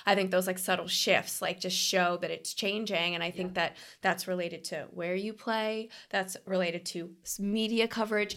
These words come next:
Speaker 2: Yeah.
Speaker 1: It's also about how much these players are getting paid. Because just, like,
Speaker 2: Yeah.
Speaker 1: that conversation of, like, market value and how much teams are paying, like, it's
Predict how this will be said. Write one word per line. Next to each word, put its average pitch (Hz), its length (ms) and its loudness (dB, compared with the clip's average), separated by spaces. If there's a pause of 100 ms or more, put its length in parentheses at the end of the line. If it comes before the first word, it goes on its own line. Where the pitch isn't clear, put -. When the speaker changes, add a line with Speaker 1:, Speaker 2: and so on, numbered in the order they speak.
Speaker 2:
Yeah. 180 140 2
Speaker 1:
It's 233 140 2
also 294 600 -2
about 269 220 2
how 262 120 -4
much 262 220 -4
these 247 220 -4
players 254 340 0
are 226 60 -4
getting 233 180 -2
paid. 277 460 0 (280)
Because 247 280 2
just, 277 260 2
like, 359 220 2
Speaker 2:
Yeah. 180 160 -6 (800)
Speaker 1:
that 254 360 2
conversation 240 720 -2
of, 202 80 -6
like, 185 240 -2
market 240 400 2
value 202 600 2
and 190 420 -2
how 226 160 0
much 233 280 0 (340)
teams 240 260 0
are 214 100 2
paying, 226 480 0
like, 202 220 0
it's 190 200 -4